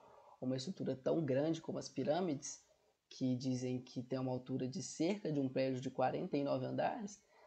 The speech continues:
ser construídas sem a utilização de nenhuma massa que unia as pedras. E são pedras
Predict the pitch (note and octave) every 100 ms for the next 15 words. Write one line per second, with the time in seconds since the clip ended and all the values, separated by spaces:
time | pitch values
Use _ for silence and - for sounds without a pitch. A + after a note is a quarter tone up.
0 | - - - - A3 A#3+ F#3+ G3 - -
1 | - F3 E3+ F#3+ F#3+ G3+ G#3+ G#3+ - F3+
2 | F#3+ F#3 E3 F#3+ D#4 E3+ F3 - C3+ -
3 | E3 C#3+ C#3 E3+ - D4 - - D3+ C#3
4 | B2+ - - _ _ _ - - E3 D3+
5 | D3 F3+ F3 C#3